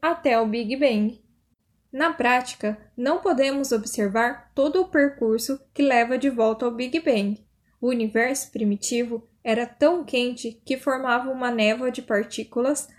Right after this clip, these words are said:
através da qual não se conseguia ver. À medida que o universo se expandia, ia esfriando, e a névoa aumentou cerca de quatrocentos mil anos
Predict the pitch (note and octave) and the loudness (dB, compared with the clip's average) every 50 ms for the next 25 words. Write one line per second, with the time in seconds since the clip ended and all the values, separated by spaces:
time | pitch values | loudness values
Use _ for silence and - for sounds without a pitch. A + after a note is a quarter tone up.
0 | _ _ _ C#4 C#4+ C#4+ D4 D4 C4+ A#3+ A3+ G#3 G#3+ G#3+ B3 C#4 - - A#3 A3+ | _ _ _ -4 -4 0 0 -2 0 2 0 0 0 0 -4 -4 0 0 0 0
1 | B3+ D4+ - - _ _ C4+ C#4+ D4+ E4+ - - F4 - F4 E4 D#4+ - E4 C4+ | 0 -2 -6 -12 _ _ -4 -4 -2 -2 -4 -4 -4 -2 -4 -2 0 -2 -2 -2
2 | A#3+ B3 A3 A#3 B3 B3 B3+ A3 G3+ G3+ G#3 - _ _ _ _ _ _ _ _ | 0 0 0 0 0 2 2 2 2 2 -4 -10 _ _ _ _ _ _ _ _
3 | _ A#3+ B3+ C#4 D#4 D4+ C#4+ E4+ F#4+ F#4 A4 G#4+ - - D#4 C#4+ C4 B3+ B3+ A#3+ | _ -4 -2 -2 -2 0 0 0 0 0 -2 -4 -2 0 0 0 0 -2 -4 0
4 | A3+ A3 A3 A3 A#3 A#3+ - A3+ A#3 - A3+ G#3+ - - - G#3+ G#3 G#3+ G#3 - | 2 2 4 4 2 -2 -4 -4 -4 -4 -4 -6 -6 -4 -2 0 2 2 2 0
5 | A#3+ B3+ B3+ B3 A#3+ A#3+ - _ _ _ _ - A#3+ B3 C#4 C4+ C4+ C4 C4 D4 | -2 -2 0 -2 -2 -4 -12 _ _ _ _ -4 0 2 2 2 4 4 2 2
6 | F4 - - - - F4+ F4 D4+ A#3 A3 A3 G#3+ G#3+ A#3 A3+ - _ _ _ _ | 2 -2 -4 -4 0 2 4 4 4 4 2 2 0 -2 -6 -10 _ _ _ _
7 | _ A3+ A#3 A#3 B3 C4+ B3+ A3+ G#3+ A3 A3 A3+ A3+ C#4+ D4 D#4+ D#4+ - _ _ | _ 0 0 0 0 0 2 4 4 4 4 2 0 2 2 2 0 -4 _ _
8 | _ B3 B3+ C4 C#4 C4 B3+ B3+ B3 C4 B3 C4+ D4 - - - B3+ B3 C4 C4+ | _ 0 0 2 0 -2 -2 0 0 2 2 2 0 0 0 2 4 4 4 2
9 | C#4 C4 A3 B3 A#3+ - A3+ G#3 G#3 A3 A3 A3 - - C4+ D4+ F4 - F4 E4 | 0 -2 -2 -4 -4 -2 -2 -2 -2 -2 -4 -4 -2 -2 -2 -2 -2 0 -2 -2
10 | D4 C#4+ C4 C4 B3+ A#3+ A3 G#3+ G#3+ G#3+ A3+ C#4 D4 - - - | -2 -2 -4 -2 0 2 2 4 2 2 0 0 -4 -4 -6 -10